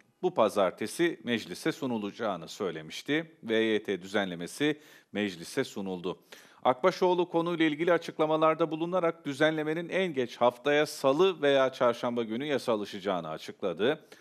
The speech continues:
Ayrıca E Y T'lilerin Mart'ta ilk maaşlarını alacaklarını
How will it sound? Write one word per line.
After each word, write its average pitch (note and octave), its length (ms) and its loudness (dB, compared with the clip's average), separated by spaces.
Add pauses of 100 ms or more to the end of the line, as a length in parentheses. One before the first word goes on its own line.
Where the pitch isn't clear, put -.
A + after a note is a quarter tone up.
(260)
Ayrıca G#2 360 2
E G#2 100 4
Y G#2+ 240 2
T'lilerin G#2+ 540 0
Mart'ta A2 640 2
ilk E3 300 -4
maaşlarını F#2+ 580 -2
alacaklarını G#2+ 840 -2